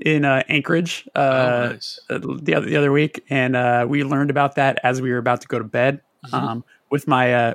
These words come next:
Speaker 1: with my now fiance as of that trip. Um,
Speaker 2: Congrats, by the way.
Speaker 1: eh, thank you. And, uh, and, and yeah, she's, she's petrified of ghosts. So, um, I, I got it kind of excited, and, um, nothing happened. So, uh, as of last week, I'm gonna,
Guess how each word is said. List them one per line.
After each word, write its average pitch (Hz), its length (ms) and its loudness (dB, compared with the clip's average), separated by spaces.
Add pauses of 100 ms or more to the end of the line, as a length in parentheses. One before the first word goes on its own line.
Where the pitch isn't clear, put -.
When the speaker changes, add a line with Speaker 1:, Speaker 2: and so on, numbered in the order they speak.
Speaker 1:
with - 140 -10
my 123 80 0
now 120 240 0
fiance 120 720 0
as 135 220 -2
of 123 80 0
that 123 180 0
trip. 165 220 -2 (320)
Um, 147 80 4
Speaker 2:
Congrats, 117 400 0
by 98 160 -6
the 98 80 -8
way. 127 180 -10 (420)
Speaker 1:
eh, - 100 2 (120)
thank 131 240 -4
you. 208 180 2 (160)
And, 151 280 0
uh, 123 400 0 (640)
and, 165 320 -2 (260)
and 151 240 0
yeah, 123 160 2
she's, 147 420 -2
she's - 280 -8 (180)
petrified 107 540 -4
of 101 140 -16
ghosts. - 440 -10
So, 104 340 -2 (140)
um, 110 380 -8
I, 131 180 -4
I 139 120 -2
got 143 160 0
it - 100 -10
kind 135 140 -4
of 117 60 -6
excited, 113 520 -4
and, 117 200 -6
um, 107 320 -8
nothing 139 260 -2
happened. 147 380 -4
So, 113 340 0
uh, 107 280 0
as 120 160 0
of 120 100 -4
last 117 240 0
week, 120 200 -2
I'm 110 120 -2
gonna, 110 220 -4